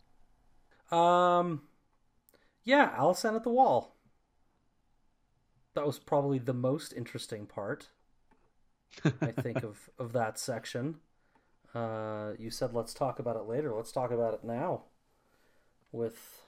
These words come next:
Speaker 1: Silverwing and not wanting to go beyond the wall.
Speaker 2: Right. So there's an important point to make, I think, is it,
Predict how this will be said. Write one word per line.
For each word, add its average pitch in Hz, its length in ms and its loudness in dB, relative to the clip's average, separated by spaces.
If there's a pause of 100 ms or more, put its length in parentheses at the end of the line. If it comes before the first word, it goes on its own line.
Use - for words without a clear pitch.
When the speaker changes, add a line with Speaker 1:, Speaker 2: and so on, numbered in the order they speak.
Speaker 1:
Silverwing 123 800 2
and 117 80 -2
not 120 180 0
wanting 123 220 -2
to 110 40 -10
go 120 140 0
beyond 117 340 0
the 110 40 0
wall. 107 480 0 (1300)
Speaker 2:
Right. 113 580 6
So 180 400 8
there's 170 300 4
an 165 120 0
important 156 480 -2
point 151 300 2
to 131 100 2
make, 104 300 4
I 107 120 8
think, 107 380 4
is 139 200 6
it, - 240 6